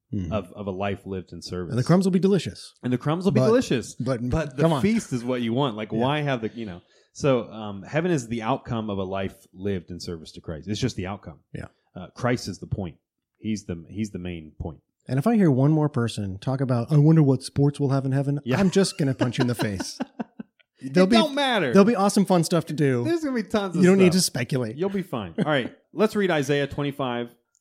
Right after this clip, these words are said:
Speaker 2: six through nine.
Speaker 1: Sure. I have that open in an actual book Bible.
Speaker 2: Smells like a Bible. <laughs>
Speaker 1: It says, uh, "On this mountain, the Lord of hosts will make for all peoples a feast of rich food,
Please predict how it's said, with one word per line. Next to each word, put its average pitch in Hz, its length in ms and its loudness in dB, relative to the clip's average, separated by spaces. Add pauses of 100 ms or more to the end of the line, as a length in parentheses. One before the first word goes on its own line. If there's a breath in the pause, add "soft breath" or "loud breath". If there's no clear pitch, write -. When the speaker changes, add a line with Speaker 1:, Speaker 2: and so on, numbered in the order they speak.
(160)
Speaker 2:
six - 320 -8
through 107 160 -2
nine. 82 360 -10
Speaker 1:
Sure. 120 260 -8 (440)
I 107 40 -16
have 110 200 -14
that 117 180 -10
open 147 440 2 (100)
in 120 120 -4
an 117 80 -4
actual 151 680 -2 (220)
book 143 300 -2
Bible. 101 440 -8
Speaker 2:
Smells 110 560 -8
like 92 140 -12
a 90 40 -16
Bible. 80 400 -18 (240)
<laughs> - 200 -10
Speaker 1:
It 143 420 -2
says, 143 420 2
uh, 117 300 -4 (420 soft breath)
"On 143 220 2
this 165 220 2
mountain, 131 520 0
the 127 120 0
Lord 143 200 6
of 123 100 0
hosts 151 540 0 (160)
will 123 140 -2
make 127 220 0
for 113 120 -6
all 135 200 0
peoples 113 520 -2
a 107 100 -10
feast 147 320 -4
of 98 120 -8
rich 147 220 0
food, 98 340 -6